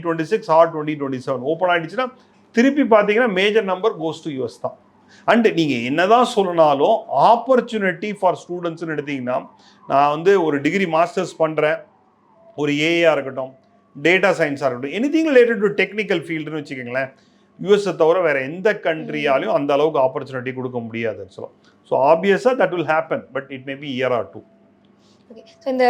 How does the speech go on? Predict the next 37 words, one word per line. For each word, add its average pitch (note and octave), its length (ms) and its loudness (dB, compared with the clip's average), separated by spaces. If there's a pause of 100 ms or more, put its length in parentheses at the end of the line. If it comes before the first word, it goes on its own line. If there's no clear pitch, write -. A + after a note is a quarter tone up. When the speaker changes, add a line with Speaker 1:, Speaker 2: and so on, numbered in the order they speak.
Speaker 2:
விசா D4+ 320 2
ப்ராசஸ் C#4+ 320 -2
ரிஜெக்ஷன்ஸ் C4 440 0
எல்லாம் C4 220 0
பத்தி B3+ 220 0
பேசும்போது B3 480 2
இப்போ A#3 160 -2 (140)
யூ C4 120 0
எஸ் C#4+ 140 2
கவர்மெண்ட்டோடைய A#3+ 560 2 (180)
ஷட்டவுனும் D4+ 440 0
வந்துட்டு B3 220 -2 (100)
முடிவுக்கு A#3 360 -4
வந்திருக்கு. G#3+ 320 0 (180)
Speaker 1:
ஆமா. A#3 200 4
Speaker 2:
So, A3 80 0 (160)
ஒரு G#3+ 100 2 (120)
ஆறு C#4+ 120 4
Speaker 1:
ஒரு D4+ 60 0
Speaker 2:
மாசமா D4 400 2
வந்துட்டு C#4 220 -2 (100)
கவர்மெண்ட்டே C#4+ 480 0
ஷட்டவுன்ல C4+ 400 0
இருந்துட்டு A#3+ 260 -6
இருந்தது. A3+ 240 -2
Speaker 1:
ஆமா, B3+ 80 2 (100)
நாற்பத்தி G#3 460 4
மூணு F#3+ 160 -2 (100)
நாள், G3 220 6 (300)
அதான் E3 220 2
Speaker 2:
ம். C#3+ 80 -8
Speaker 1:
இருக்கிறதுலயே E3+ 560 -2
ஹையஸ்ட்னு D#3+ 720 -4
சொல்லுவாங்க. C#3+ 380 0
இது C3+ 120 -2
வரைக்கும் E3 280 -2
பாத்தீங்கன்னா D3+ 340 -2